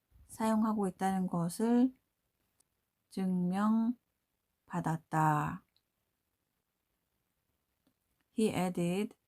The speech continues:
China is hacking into a lot of our technology right now, and now they are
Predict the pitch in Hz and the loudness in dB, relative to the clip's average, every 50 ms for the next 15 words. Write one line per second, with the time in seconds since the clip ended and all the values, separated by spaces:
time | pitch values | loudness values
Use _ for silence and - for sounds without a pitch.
0 | _ - - - 196 190 196 196 208 208 196 185 180 - 190 190 202 196 - - | _ -14 -8 -6 -4 -2 -2 -2 -2 -2 -2 -4 -4 -6 -6 -6 -6 -8 -8 -8
1 | 185 185 180 180 175 175 175 - - 175 170 - - 165 160 165 175 180 180 175 | -6 -4 -2 0 0 -2 -2 -4 -6 -6 -6 -4 -4 -4 -2 -2 -2 -2 -2 -2
2 | 170 175 143 117 165 165 170 - - 160 156 - 185 175 170 170 165 165 160 170 | -2 -2 -2 -2 -2 -2 -4 -4 -6 -6 -6 -4 -4 -2 -2 -2 -2 -2 -4 -4
3 | 160 160 160 160 160 160 160 165 160 156 156 160 175 190 214 - _ _ _ _ | -4 -4 -2 -2 -2 -2 -2 -2 -2 -2 -2 -2 -2 -4 -6 -8 _ _ _ _
4 | _ _ _ - - 165 165 175 185 190 196 208 214 214 208 196 185 175 170 165 | _ _ _ -8 -4 -2 0 2 4 4 4 2 2 0 0 0 -2 -2 0 0
5 | 165 160 160 175 185 196 220 | 0 0 0 0 0 -2 -2